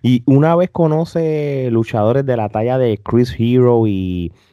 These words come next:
y Mike Quackenbush, es cuando él, él lo invitan a, a, a, a expandir el, este, su conocimiento y su experiencia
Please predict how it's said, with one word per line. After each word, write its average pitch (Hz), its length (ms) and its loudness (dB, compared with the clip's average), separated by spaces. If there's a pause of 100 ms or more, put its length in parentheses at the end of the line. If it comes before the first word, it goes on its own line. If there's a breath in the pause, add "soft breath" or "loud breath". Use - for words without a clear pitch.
(160 soft breath)
y 104 160 0
Mike 110 300 0
Quackenbush, 101 760 -4
es 95 220 -12
cuando 110 580 0
él, 98 140 -8
él 98 160 -4
lo 110 60 -2
invitan 110 520 -4
a, 95 180 -6
a, 85 260 -8 (100)
a, 85 460 -8 (280 loud breath)
a 92 100 -2
expandir 101 880 -2
el, 101 300 -2
este, 98 320 -2
su 92 220 -6
conocimiento 95 920 0
y 110 60 2
su 107 160 -2
experiencia 113 760 -2